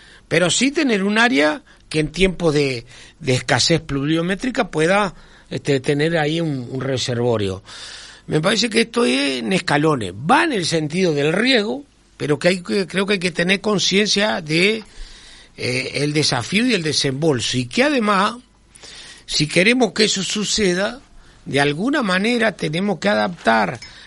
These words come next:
la ley que tenemos, que no ha sido reglamentada todavía, y buscarle allí algún incentivo para las privados que yo, por lo menos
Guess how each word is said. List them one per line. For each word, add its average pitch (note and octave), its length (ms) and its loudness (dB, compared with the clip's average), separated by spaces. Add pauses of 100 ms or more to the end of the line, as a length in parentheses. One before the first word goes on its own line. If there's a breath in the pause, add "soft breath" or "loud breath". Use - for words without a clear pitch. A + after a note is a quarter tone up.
(120 loud breath)
la C3 100 0
ley F3 220 2
que F#3+ 160 0
tenemos, F#3 460 -4
que A#2+ 120 -8
no B2+ 100 -2
ha D3 60 0
sido F3+ 300 0
reglamentada G3+ 720 -2
todavía, A#3 640 -2 (180)
y G3+ 120 -2
buscarle A#3 540 0
allí G#3 520 -2 (540 loud breath)
algún D#3 380 0
incentivo G3 720 2
para F#3 160 0
las E3+ 140 0
privados F#3+ 540 0
que F3 120 -4
yo, F#3+ 200 -2
por F#3+ 180 -2
lo D#3 200 -2
menos F3+ 420 0